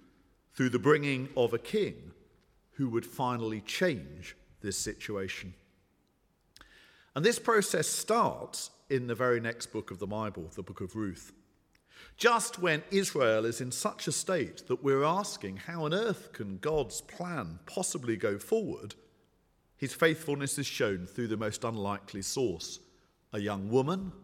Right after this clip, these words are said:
and that's surprising, called Ruth. But what's even more surprising is that she is not even an Israelite. She's a Moabitess. But her faithfulness saves not only her Jewish mother-in-law Naomi,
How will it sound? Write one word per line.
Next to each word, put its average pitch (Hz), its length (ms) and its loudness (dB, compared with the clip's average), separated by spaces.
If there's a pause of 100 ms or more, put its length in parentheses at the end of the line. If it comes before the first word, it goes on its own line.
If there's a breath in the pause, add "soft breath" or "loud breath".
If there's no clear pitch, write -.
(240)
and 101 100 -10
that's - 240 -6
surprising, 107 580 -6 (640)
called 98 280 -6
Ruth. 117 460 -2 (760)
But 123 100 -4
what's 147 260 -4
even 175 280 -2
more 98 160 -2
surprising 98 640 -6
is 95 120 -6
that - 160 -8
she - 140 -6
is 95 120 -8
not 110 280 -6
even 110 340 -6
an 90 160 -6
Israelite. 87 580 -10 (1000)
She's 95 220 -10
a 98 60 -6
Moabitess. 87 880 -8 (880 loud breath)
But 135 200 0
her 196 260 6
faithfulness 113 800 2
saves 139 500 2
not 113 160 2
only 180 300 4
her 135 180 0
Jewish 120 400 0
mother-in-law 107 580 -2
Naomi, 104 640 0